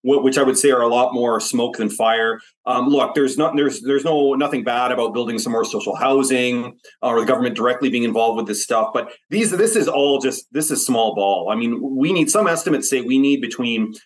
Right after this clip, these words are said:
three to five million new homes in Canada over the next decade. And, and the, the numbers that they're talking about this budget, I mean, they're, they're bragging about twenty-one thousand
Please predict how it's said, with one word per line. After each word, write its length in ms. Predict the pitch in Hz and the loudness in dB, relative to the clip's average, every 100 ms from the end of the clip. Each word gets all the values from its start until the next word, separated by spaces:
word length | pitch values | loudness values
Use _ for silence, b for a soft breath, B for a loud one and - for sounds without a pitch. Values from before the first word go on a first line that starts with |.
| _ - | _ -2
three 300 | 120 131 135 | 2 6 6
to 80 | |
five 400 | 123 110 113 120 | 4 2 2 2
million 340 | 110 110 113 113 | 0 0 0 0
new 140 | 107 | 0
homes 480 | 98 101 123 156 - - | 0 0 0 -2 -6 -2
in 140 | 135 | -2
Canada 340 | 131 131 131 139 | 0 0 2 2
over 220 | 131 123 | 2 0
the 100 | 123 | -2
next 220 | 123 - | -4 -4
decade. 480 | - - 165 175 B B B - | -4 -2 -2 -4 B B B -2
And, 160 | 143 | 0
and 220 | 147 143 | 2 4
the, 80 | 139 | 2
the 140 | 131 143 | 4 2
numbers 340 | 160 190 147 | 4 2 0
that 60 | 151 | 0
they're 100 | 139 | -2
talking 320 | 139 143 135 | -2 0 0
about 100 | 123 | -2
this 120 | 107 | -2
budget, 260 | 135 131 120 | -2 0 -2
I 40 | |
mean, 100 | 120 | 0
they're, 180 | 143 143 | -2 -2
they're 180 | - 139 | -2 0
bragging 460 | 139 147 160 - 156 | 0 0 0 -2 0
about 160 | 127 | -2
twenty-one 560 | - 170 175 156 156 135 | -2 -4 0 2 2 0
thousand 640 | 147 147 147 143 127 101 | -2 -2 -2 -2 -4 -6